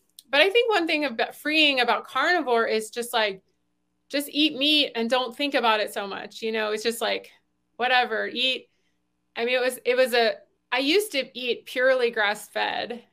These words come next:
um, when I was doing paleo, and, you know, I've done the, gotten the cows and I've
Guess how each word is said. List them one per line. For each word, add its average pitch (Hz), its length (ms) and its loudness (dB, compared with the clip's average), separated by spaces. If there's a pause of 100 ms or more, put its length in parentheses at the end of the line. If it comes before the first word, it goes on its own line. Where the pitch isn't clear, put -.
(120)
um, 196 500 -6 (420)
when 220 140 -2
I 220 100 2
was 226 140 2
doing 220 260 -2
paleo, 208 760 -2
and, 190 320 -8 (300)
you 220 120 -2
know, 208 100 -2
I've 208 260 -2
done 233 260 2
the, 220 260 2 (260)
gotten 247 280 0
the 240 80 -2
cows 208 600 0
and 196 140 -6
I've 190 280 -8